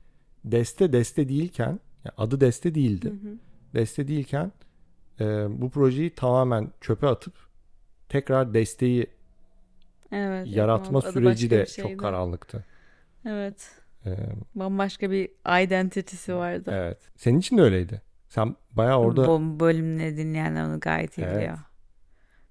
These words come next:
Speaker 2: Gayet iyi biliyorsunuz. Ben yas tuttum falan yani
Speaker 1: Evet.
Speaker 2: o dönem için.
Speaker 1: Evet. Benim çok sevdiğim bir hikaye. Çünkü bence çok, çok naif bir tarafı da var. Steve Jobs'la Steve Wozniak Apple'ı kurarlarken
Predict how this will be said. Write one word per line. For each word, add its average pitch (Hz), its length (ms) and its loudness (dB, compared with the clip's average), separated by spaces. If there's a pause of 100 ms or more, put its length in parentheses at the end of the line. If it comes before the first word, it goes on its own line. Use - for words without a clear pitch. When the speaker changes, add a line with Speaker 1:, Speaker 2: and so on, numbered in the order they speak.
(160)
Speaker 2:
Gayet - 360 -10
iyi 170 140 -6
biliyorsunuz. 160 500 -8
Ben 165 120 -2
yas 160 380 -4
tuttum - 300 -4
falan 160 300 0
yani 147 320 -4
Speaker 1:
Evet. 170 200 -6
Speaker 2:
o 143 40 -10
dönem 143 240 -8
için. - 240 -16 (200)
Speaker 1:
Evet. 104 200 -10 (760)
Benim 117 220 0
çok 131 200 2
sevdiğim 113 380 -2
bir 104 60 -4
hikaye. 101 400 -4
Çünkü 107 240 -8
bence 107 320 -2 (180)
çok, - 160 -12 (160)
çok - 220 -12
naif 104 360 -4 (460)
bir - 40 -20
tarafı 101 360 -6
da 98 160 -2
var. 131 280 -8
Steve 120 400 -4
Jobs'la 135 480 0
Steve - 260 -6
Wozniak 123 760 -2 (560)
Apple'ı 117 460 -2
kurarlarken 131 840 -4